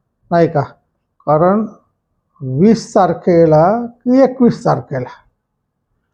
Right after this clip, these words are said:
कारण दोन्ही दिवस अमावस्या आहे. वीस तारखेला दुपारी अमावस्या लागते. मग लोकांना वाटतं, मग संध्याकाळी अमावस्या म्हणजे वीस तारखेला करणं शुभ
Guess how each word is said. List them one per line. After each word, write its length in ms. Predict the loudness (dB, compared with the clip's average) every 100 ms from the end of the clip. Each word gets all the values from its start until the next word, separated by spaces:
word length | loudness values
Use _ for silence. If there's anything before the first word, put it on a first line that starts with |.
| _ _ _ -6
कारण 140 | 0 4
दोन्ही 280 | 4 2
दिवस 260 | 2 2 2
अमावस्या 420 | 0 0 -2 -2
आहे. 1300 | -8 -8 -16 _ _ _ _ _ _ _ _ _ _ -4
वीस 320 | 0 0 0
तारखेला 440 | 0 0 0 2
दुपारी 400 | 2 0 0 2
अमावस्या 460 | 2 0 -2 0 0
लागते. 400 | 2 0 -4 -8 -8 _ _ _ _ _ _ _ _ _ _ _ _
मग 120 | -2
लोकांना 420 | 0 2 2 2 2
वाटतं, 220 | 2 2
मग 140 | 2
संध्याकाळी 520 | 2 0 2 2 4 4
अमावस्या 460 | 4 2 2 2
म्हणजे 180 | 2 0
वीस 260 | 0 0 2
तारखेला 380 | 0 2 0
करणं 320 | 2 0 0 -2
शुभ 260 | 0 2